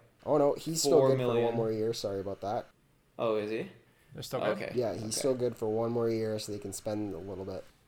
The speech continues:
Speaker 3: What about Werenski?
Speaker 1: Werenski is, he's up, so they gotta pay Werenski this year.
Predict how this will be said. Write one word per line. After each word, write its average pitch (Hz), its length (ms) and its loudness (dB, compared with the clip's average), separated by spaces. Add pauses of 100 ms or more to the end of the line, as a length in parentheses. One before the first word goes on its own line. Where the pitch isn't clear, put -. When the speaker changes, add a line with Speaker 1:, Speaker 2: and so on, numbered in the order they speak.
(440)
Speaker 3:
What 143 100 -2
about 143 160 -2
Werenski? 117 500 -4 (1400)
Speaker 1:
Werenski 120 720 -6 (640)
is, 107 1200 -8 (1500)
he's 123 240 0
up, 107 220 -2
so 101 200 -6
they 107 120 -4
gotta 113 160 -2
pay 110 180 -6
Werenski 90 500 -6
this 73 220 -10
year. - 160 -12